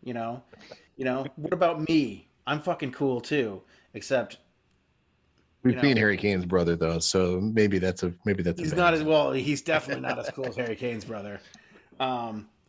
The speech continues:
Speaker 1: I, he doesn't, he doesn't leave the house, uh, to go to his office, uh, in his house, um, with his cool three-piece suit on, or five-piece suit. Um,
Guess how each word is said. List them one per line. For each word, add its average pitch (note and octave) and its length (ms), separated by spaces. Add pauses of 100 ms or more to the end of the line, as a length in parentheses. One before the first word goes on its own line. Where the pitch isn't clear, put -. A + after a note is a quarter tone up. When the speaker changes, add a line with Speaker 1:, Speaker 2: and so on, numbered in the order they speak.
Speaker 1:
I, C3 100
he A#2+ 220
doesn't, C#3 440
he D3+ 120
doesn't D#3+ 220
leave D3 180
the C3 100
house, C3+ 400
uh, A2 320 (560)
to B2 80
go C3 260
to B2 280
his A2 200
office, A#2+ 540
uh, G#2+ 240
in A#2 140
his A2 140
house, A#2 540 (600)
um, G#2 460 (420)
with B2+ 200
his G#2+ 180
cool A#2 340
three-piece G#2+ 460
suit B2 220
on, F#2 320
or F2+ 100
five-piece A2 540
suit. F#2+ 260 (460)
Um, A#2+ 280